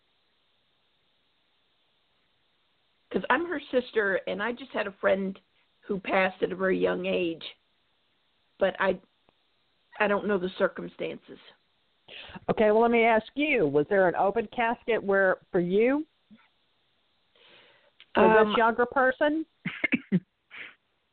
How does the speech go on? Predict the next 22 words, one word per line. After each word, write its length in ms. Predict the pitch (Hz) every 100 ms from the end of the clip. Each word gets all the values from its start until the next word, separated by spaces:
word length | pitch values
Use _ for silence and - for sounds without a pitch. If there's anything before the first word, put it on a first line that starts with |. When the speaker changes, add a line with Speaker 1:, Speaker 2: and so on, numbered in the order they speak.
| _ _ _ _ _ _ _ -
Speaker 1:
the, 400 | 190 254 254 240 _ -
the 280 | 202 220 226 -
service 280 | 330 320 349 -
was 140 | 247 240
in 140 | 226 -
Arizona, 720 | 233 214 202 233 233 233 220 -
and 260 | 190 185 -
I 180 | 202 208
was 180 | 208 202 -
not 300 | 196 196 196 -
at 180 | 202 214
it. 200 | 262 277 - - _ _ _ _ _ -
Um, 520 | 196 190 180 131 185 - _ _ _ _ _ _ _ _ _ _ _ _ _ _ _ _ _ _ _ _ _ _ _ _ -
I, 180 | 196 214
I 60 | 208
don't 120 | 220
have 140 | 233 214
any 120 | 214
way 140 | 185
of 40 | 175
knowing. 380 | 180 180 165 175 _ _ _ _ _ _ _ _ -
Speaker 2:
Okay. 260 | 185 180 147